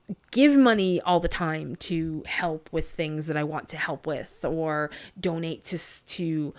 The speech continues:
organizations that I think will help. I can't, um, I don't, I work two jobs and I try to do this, so I don't have the time to do certain things,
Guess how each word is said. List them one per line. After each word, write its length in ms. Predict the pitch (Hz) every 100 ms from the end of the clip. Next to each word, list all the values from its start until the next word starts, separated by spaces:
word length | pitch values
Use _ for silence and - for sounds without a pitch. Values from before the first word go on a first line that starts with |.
| - -
organizations 680 | 196 170 165 160 160 151 147
that 80 | 151
I 80 | 151
think 240 | 151 151
will 100 | 151
help. 380 | - 147 123 92
I 200 | 143 151
can't, 580 | - 180 170 - - - - - - - - _ -
um, 240 | 185 165
I 120 | 123 196
don't, 280 | 190 185 -
I 40 | 185
work 260 | 208 202
two 160 | - 233
jobs 500 | 190 202 220 185 175
and 120 | 170
I 60 | 175
try 200 | - 185
to 80 |
do 180 | 202 208
this, 200 | - 233
so 100 | 185
I 60 | 180
don't 240 | 180 185
have 560 | - - 185 180 185 -
the 80 | 180
time 600 | - - 196 202 196 202
to 80 | 175
do 320 | 190 185 190
certain 320 | - 180 190
things, 580 | 190 180 175 175 175 165